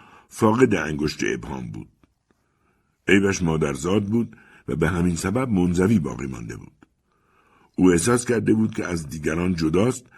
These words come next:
و به هیچ کس دیگر شباهت ندارد و هنوز هم این جدایی را احساس می‌کرد. او هرگز خود را انسانی مطرود به حساب نیاورده و بدبخت تلقی نکرده بود.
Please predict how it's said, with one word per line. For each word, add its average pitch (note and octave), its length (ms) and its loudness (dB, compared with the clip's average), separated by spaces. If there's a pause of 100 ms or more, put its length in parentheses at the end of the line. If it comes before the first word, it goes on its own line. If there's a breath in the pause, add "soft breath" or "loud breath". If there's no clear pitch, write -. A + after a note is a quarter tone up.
(240 loud breath)
و - 80 -2
به D#2 120 0
هیچ A#2 240 2
کس G2+ 180 0
دیگر D#2 320 -4
شباهت C#2+ 480 -4
ندارد A#2+ 520 0 (320 loud breath)
و D#2+ 100 0
هنوز B2+ 380 4
هم A#2+ 180 2
این A2 160 2
جدایی D#2+ 380 0
را D2+ 120 -4
احساس C2 440 -8
می‌کرد. - 340 -20 (1120)
او G2+ 180 6
هرگز A2 380 2
خود B2+ 200 2
را B2 100 2
انسانی G#2+ 440 -2
مطرود G#2+ 600 -2
به G2+ 80 0
حساب G#2 300 -4
نیاورده G#2+ 640 -2 (500 loud breath)
و E2 120 -2
بدبخت D#2+ 640 -4
تلقی D#2+ 380 -6
نکرده G#2+ 420 -6
بود. G#1 180 -18